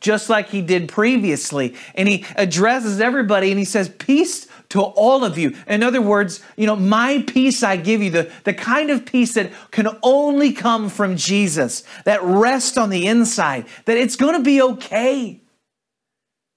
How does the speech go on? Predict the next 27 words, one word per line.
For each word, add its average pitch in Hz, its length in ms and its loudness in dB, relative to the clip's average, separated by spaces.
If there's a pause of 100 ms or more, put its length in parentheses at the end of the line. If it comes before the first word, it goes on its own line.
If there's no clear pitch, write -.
(960)
But 269 120 4
instead 302 400 2
of 320 160 2
just 285 280 2
addressing 254 880 2
everybody, 196 1080 -2 (580)
Jesus 262 380 0
shows 254 300 0
up, 269 180 0
he, 247 140 2 (200)
he, 240 280 2
he 196 40 0
gives 220 220 0
peace 277 340 0
to, 240 200 2
to 247 120 0
them 220 180 0
all, 240 240 0 (160)
and 214 200 2
then 262 200 4
he 220 200 -4
finds 185 880 -12 (400)
Thomas. - 600 -14 (2750)
And 175 100 -4
he 190 80 0
repeats 240 760 -10
back 175 520 -14